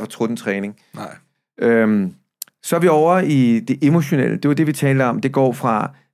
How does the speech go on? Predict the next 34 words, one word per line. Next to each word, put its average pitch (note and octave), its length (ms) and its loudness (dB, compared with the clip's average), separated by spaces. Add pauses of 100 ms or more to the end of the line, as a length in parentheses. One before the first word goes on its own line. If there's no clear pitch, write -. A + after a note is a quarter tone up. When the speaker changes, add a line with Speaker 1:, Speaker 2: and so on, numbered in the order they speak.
Speaker 1:
det G#2+ 120 -2
negative C3+ 400 0
til C3+ 120 -4
det G#2+ 80 -8
positive. D#3 520 -2
Og A2+ 160 -6
husk C#3 260 -2
nu, D3+ 220 2
disclaimeren, C3 720 0
det C3 100 0
er, A#2+ 140 0
at G#2+ 160 -2
der A2 60 0
er B2+ 200 2
ikke B2 180 0
negative B2+ 400 -2
følelser. B2 380 0
Alle C3+ 240 0
følelser C3 380 0
er A#2 40 0
en A2+ 60 -2
indre A2+ 220 -2
guide, G#2 280 -2
der A#2+ 80 -4
fortæller A2+ 340 -4
dig, A2+ 80 -2
om G#2+ 80 -4
du G#2 80 -8
dækker G#2+ 240 -2
et A2 60 -4
behov G2+ 240 -4
godt G#2 180 -2
eller G#2+ 140 -2
dårligt. F#2+ 380 -2